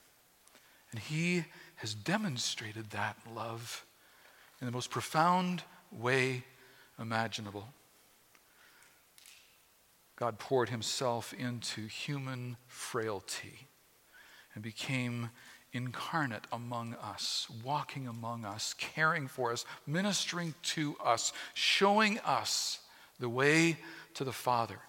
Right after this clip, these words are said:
and then laid his perfect life down in place of mine. He did what I was unable to do.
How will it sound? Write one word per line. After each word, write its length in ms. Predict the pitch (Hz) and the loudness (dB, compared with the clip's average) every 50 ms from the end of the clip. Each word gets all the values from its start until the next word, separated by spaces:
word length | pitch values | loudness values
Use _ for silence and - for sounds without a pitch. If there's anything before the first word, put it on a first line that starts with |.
| - - - _ _ _ - - - _ _ _ - - _ _ - - _ _ _ _ _ _ - - _ _ _ _ _ _ - | -20 -20 -20 _ _ _ -20 -20 -20 _ _ _ -20 -20 _ _ -20 -20 _ _ _ _ _ _ -20 -20 _ _ _ _ _ _ -10
and 100 | 117 110 | -6 -4
then 160 | 107 107 117 | -4 -2 0
laid 200 | 120 123 127 123 | 0 0 0 0
his 160 | 117 127 120 - | 0 -4 -4 -4
perfect 440 | - - 160 151 - 151 139 - | -2 0 -2 -2 -2 -6 -10 -8
life 300 | - 135 135 139 - - | -6 -6 -6 -6 -8 -8
down 300 | - 127 117 107 104 98 104 - - - _ _ _ _ _ _ _ _ _ _ _ _ _ _ _ _ _ _ _ _ _ _ _ _ _ _ _ _ - - | -6 -4 -4 -4 -4 -6 -10 -14 -20 -20 _ _ _ _ _ _ _ _ _ _ _ _ _ _ _ _ _ _ _ _ _ _ _ _ _ _ _ _ -18 -14
in 80 | - 104 | -14 -8
place 300 | - - 120 107 - - | -4 -2 -2 -2 -2 -6
of 100 | 101 101 | -8 -8
mine. 260 | 104 98 104 107 113 - - - _ _ _ _ _ _ _ _ _ _ _ _ _ _ _ _ _ _ _ _ - _ _ _ _ _ _ _ _ _ _ _ _ _ _ _ _ _ _ _ - - | -8 -10 -10 -10 -14 -20 -20 -20 _ _ _ _ _ _ _ _ _ _ _ _ _ _ _ _ _ _ _ _ -20 _ _ _ _ _ _ _ _ _ _ _ _ _ _ _ _ _ _ _ -10 -8
He 440 | - 139 151 156 170 170 165 196 - - - 131 | -6 -4 -2 -2 -2 -2 -4 -6 -10 -14 -12 -4
did 340 | 113 147 143 143 143 139 | 0 2 2 2 2 0
what 200 | 147 135 127 123 | -4 -4 -4 -2
I 220 | 127 127 123 123 127 | -2 0 0 0 0
was 220 | 131 127 123 123 | 0 -4 -4 -4
unable 680 | 127 117 120 120 127 - 113 110 107 101 104 101 107 113 _ _ _ _ | -6 -6 -6 -8 -10 -8 -8 -8 -8 -10 -10 -12 -12 -14 _ _ _ _
to 120 | - - 104 | -16 -14 -12
do. 180 | 101 101 95 | -10 -12 -12